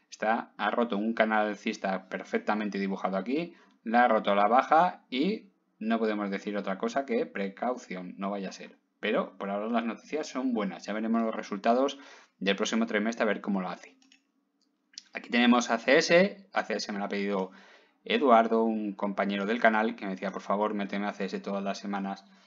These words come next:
que estoy muy interesado". Y yo le decía, "Mira, A C S, yo te la meto todas las semanas, no me importa, es una buena empresa". No sigo, no la sigo de cerca porque no quiero invertir en A C S. Es una empresa que entrega un dividendo muy suculento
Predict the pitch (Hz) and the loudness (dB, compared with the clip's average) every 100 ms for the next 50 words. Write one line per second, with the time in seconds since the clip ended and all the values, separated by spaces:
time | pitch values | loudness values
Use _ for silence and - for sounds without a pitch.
0 | _ _ - 98 101 98 101 113 104 95 | _ _ -20 -10 -8 -6 -2 0 -2 -6
1 | 92 - 127 117 - - _ - 98 107 | -10 -2 0 0 -4 -14 _ -8 -6 -6
2 | 107 101 95 98 - 92 117 98 - 107 | -6 -6 -6 -8 -8 -4 -4 -4 -2 -2
3 | 101 117 135 104 101 98 107 101 92 - | -2 0 0 -2 -6 -6 -6 -8 -10 -10
4 | 98 90 98 117 98 95 92 - - 104 | -10 -8 -8 -8 -8 -8 -8 -6 -6 -8
5 | - 190 95 95 95 247 160 - _ - | -8 -10 -8 -8 -8 -6 -8 -10 _ -4
6 | 104 101 127 139 - - - 101 98 - | -2 -2 -2 -2 -4 -8 -12 -8 -8 -8
7 | 104 196 95 117 120 95 92 92 92 92 | -8 -6 -8 -10 -10 -10 -12 -16 -14 -12
8 | 95 95 95 95 98 95 92 110 113 160 | -10 -8 -10 -10 -10 -8 -6 -6 -4 -6
9 | - - - - - 113 117 127 110 104 | -8 -20 -20 -20 -4 -2 0 0 0 -2
10 | 107 104 104 101 107 104 95 107 120 131 | -2 -2 -4 -4 -4 -4 -4 -4 -6 -4
11 | 135 294 147 170 | -2 0 0 -2